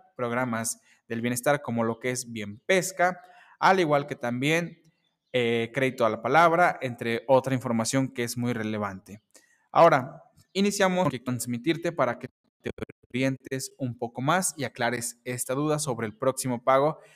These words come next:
de mil seiscientos ochenta pesos. Las becas de educación básica para el bienestar Benito Juárez otorgan becas para fomentar la permanencia escolar de las niñas, niños y adolescentes inscritos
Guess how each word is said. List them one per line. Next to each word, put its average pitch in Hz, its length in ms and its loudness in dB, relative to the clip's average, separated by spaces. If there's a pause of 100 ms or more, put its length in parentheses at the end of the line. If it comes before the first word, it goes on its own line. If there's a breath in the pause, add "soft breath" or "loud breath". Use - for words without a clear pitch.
(160 loud breath)
de 139 120 2
mil 127 220 2
seiscientos 107 480 -8
ochenta 107 320 -10
pesos. - 300 -4 (840 soft breath)
Las 135 120 -4
becas 208 260 2
de 208 60 2
educación 160 500 0
básica 160 420 2
para 131 140 0
el 113 80 -4
bienestar 113 380 -2
Benito 117 280 -4
Juárez 147 540 -4 (420)
otorgan 151 840 2
becas 143 480 -2
para 123 200 -4
fomentar 113 720 -2 (120)
la 123 160 -8
permanencia 123 560 -2
escolar 120 340 -4
de 123 100 -2
las 117 200 -6
niñas, 127 320 -4
niños 120 240 -6
y - 20 -4
adolescentes 117 560 -6
inscritos 139 640 -8